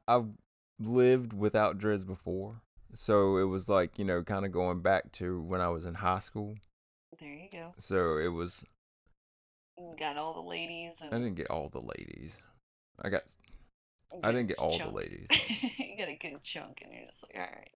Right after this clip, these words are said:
Speaker 1: <laughs> I got a good
Speaker 2: reminiscing those
Speaker 1: chunk.
Speaker 2: times." <laughs>
Speaker 1: But, um, it was,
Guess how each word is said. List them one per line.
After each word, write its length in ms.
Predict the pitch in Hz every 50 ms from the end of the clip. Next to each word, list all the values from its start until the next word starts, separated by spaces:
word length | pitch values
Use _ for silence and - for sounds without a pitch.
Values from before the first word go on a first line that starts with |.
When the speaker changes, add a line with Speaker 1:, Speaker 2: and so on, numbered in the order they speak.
| - -
Speaker 1:
<laughs> 300 | - - - 196 190 160
I 40 | 143
got 120 | 147 135
a 20 | 120 -
good 140 | - 165 131
Speaker 2:
reminiscing 0 |
those 200 | 92 - - -
Speaker 1:
chunk. 180 | - 147 120 196
Speaker 2:
times." 560 | 170 139 110 - - - 233 - - 254 220
<laughs> 520 | - - 247 - - 254 - - - _ -
Speaker 1:
But, 360 | 208 - 110 107 104 - - - -
um, 680 | 107 107 104 104 101 98 95 95 90 87 90 92 90 95 _ _ _ _ _ _ _ -
it 100 | - 120
was, 460 | 117 107 117 117 110 104 98 - -